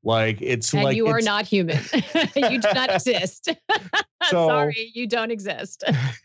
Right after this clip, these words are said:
Speaker 2: <laughs>
Speaker 1: So
Speaker 2: Every once in a while, uh, you, you, that might happen, but it's really, so wait, let's, let's, let's fill this in because there is, you know, that basically, and I'm not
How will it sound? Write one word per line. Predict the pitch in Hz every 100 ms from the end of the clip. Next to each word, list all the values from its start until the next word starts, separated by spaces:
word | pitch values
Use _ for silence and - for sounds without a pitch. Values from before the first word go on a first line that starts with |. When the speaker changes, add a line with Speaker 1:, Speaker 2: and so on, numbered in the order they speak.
| -
Speaker 2:
<laughs> | 196 - 190 - _ - - -
Speaker 1:
So | - 180
Speaker 2:
Every | 160 143
once | 294 294
in | 302
a | 285
while, | 294 311 320 240 202 196 -
uh, | 208 202 -
you, | 220 208
you, | 208 208 -
that | 208 180
might | 175
happen, | 170 156 156 165
but | 165 175 208
it's | 180 -
really, | 185 185 170 170 - -
so | -
wait, | 320 294 170
let's, | 311 - -
let's, | 294 311 - -
let's | - 285 -
fill | 302 254
this | 208 -
in | 175
because | 170 185 208 190
there | 240
is, | 262 294 330 247 -
you | 208 262
know, | 233
that | 190 196 185
basically, | 226 262 285 262 202 170 165 175 _ -
and | 226
I'm | 247
not | 208